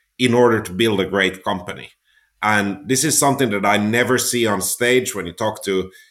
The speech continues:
V Cs. They never, they always say, "Oh, there, there was this, you know, person who had this great idea and vision,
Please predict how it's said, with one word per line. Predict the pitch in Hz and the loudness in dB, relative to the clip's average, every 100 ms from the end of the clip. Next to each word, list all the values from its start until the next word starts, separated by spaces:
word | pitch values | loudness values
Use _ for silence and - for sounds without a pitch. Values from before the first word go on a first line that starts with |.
| _ _ - | _ _ -18
V | 85 104 123 | -4 0 0
Cs. | 120 110 107 98 | 0 0 -2 0
They | 95 | 0
never, | 92 110 107 107 98 | 0 0 0 -2 -2
they | 123 | 2
always | 127 143 127 117 | 4 4 2 2
say, | 123 110 104 | 2 2 2
"Oh, | 120 123 113 | 2 2 2
there, | 110 107 | 0 -2
there | 110 | -6
was | 104 - | -6 -4
this, | 110 - - - | -4 -2 -2 -6
you | 98 95 | -12 -8
know, | 92 | -8
person | - 139 135 101 | -6 -2 -2 -2
who | 90 90 | -6 -4
had | 110 95 | -4 -4
this | 87 - | -6 -8
great | - 101 104 92 | -6 -2 -2 -2
idea | 85 98 98 87 | -4 -4 -4 -4
and | 82 82 | -8 -6
vision, | 110 - | -4 -4